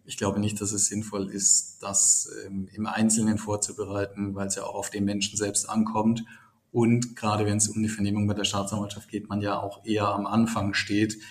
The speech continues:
und das Ganze ja noch weitergeht im Verfahren. Und das würde man früher oder später sowieso merken, äh, ob das,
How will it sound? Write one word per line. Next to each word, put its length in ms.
und 200
das 180
Ganze 760
ja 280
noch 280
weitergeht 760
im 160
Verfahren. 680
Und 180
das 200
würde 160
man 160
früher 180
oder 140
später 300
sowieso 380
merken, 720
äh, 180
ob 240
das, 440